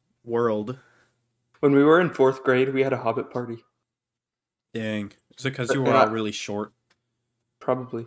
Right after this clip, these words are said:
Speaker 2: We all dressed up as, like, a character, but we all got,
Speaker 1: <laughs>
Speaker 2: like, assigned a character, and I was assigned whatever that guy that, like, lives in the <laughs> ground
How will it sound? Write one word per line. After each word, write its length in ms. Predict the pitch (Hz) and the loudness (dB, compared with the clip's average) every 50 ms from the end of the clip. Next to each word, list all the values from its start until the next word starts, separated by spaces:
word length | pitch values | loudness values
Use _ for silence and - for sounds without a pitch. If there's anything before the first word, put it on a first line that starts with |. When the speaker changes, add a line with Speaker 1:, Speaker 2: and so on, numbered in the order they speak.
| - - | -6 0
Speaker 2:
We 120 | 131 135 | 2 4
all 120 | 135 139 | 4 4
dressed 340 | 135 139 147 151 147 - - | 4 2 0 -2 -2 0 0
up 160 | 131 127 - | 0 0 0
as, 140 | 131 127 123 | -2 -4 -4
like, 180 | 127 123 120 - - | -4 -6 -8 -10 -14
a 60 | 117 | -8
character, 580 | - - 123 120 120 - 139 139 139 139 - - - _ _ _ _ | -2 -2 0 0 0 0 0 0 0 -2 -6 -18 -20 _ _ _ _
but 120 | 139 131 | 2 2
we 100 | 135 135 | 4 6
all 160 | 131 131 131 135 | 6 6 6 4
got, 140 | 127 123 | 4 2
Speaker 1:
<laughs> 0 | |
Speaker 2:
like, 160 | 127 127 123 131 | 2 0 0 -4
assigned 320 | - - 131 123 127 135 | -2 0 0 2 2 2
a 20 | |
character, 460 | 135 - 131 131 131 - - 143 147 139 | 2 2 2 2 2 2 0 -2 0 0
and 160 | - 127 123 | 0 0 2
I 60 | 127 | 2
was 140 | 131 135 131 | 2 0 -2
assigned 380 | 127 - - 131 123 123 120 | -2 0 2 2 2 2 0
whatever 240 | 123 120 123 120 127 | 0 0 0 0 0
that 220 | 127 127 120 120 - | 0 0 0 2 2
guy 160 | 120 117 120 | 4 4 4
that, 160 | 123 123 - | 4 2 2
like, 220 | 123 117 117 - - | 2 0 -2 -2 -4
lives 240 | 123 123 120 117 131 | -6 -6 -4 -4 -6
in 100 | 131 165 | -6 -6
the 60 | - | -6
<laughs> 20 | |
ground 500 | - - 139 123 123 117 - 127 - - | 0 4 4 4 4 2 0 -4 -10 -12